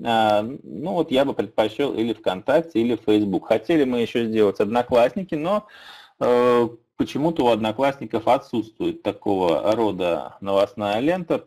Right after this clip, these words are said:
есть только виджет, э, группы. Ну, это не так сильно нам здесь интересно, поэтому, а, если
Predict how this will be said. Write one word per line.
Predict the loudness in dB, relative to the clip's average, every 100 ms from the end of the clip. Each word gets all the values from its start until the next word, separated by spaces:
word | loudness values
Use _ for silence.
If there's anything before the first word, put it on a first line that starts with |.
| _
есть | -14 -6 -4 -4
только | -4 -4 0
виджет, | 0 2 0 -4 -20 -10
э, | -6 -4 -2
группы. | 2 4 4 2 -12 -14 _
Ну, | -6 -6 -4
это | -6 -4 -4
не | -4
так | -2 -4
сильно | -4 -8 -6
нам | -6 -6
здесь | -6 -8
интересно, | -6 -2 -2 -4 -8 0
поэтому, | 2 2 0 -6 -16 _ _ _ _ _ _ _ _ _ -6 0
а, | 2 2 0 -10 -20 -20 -20 _ _ _
если | 0 4 4 4 4 2 0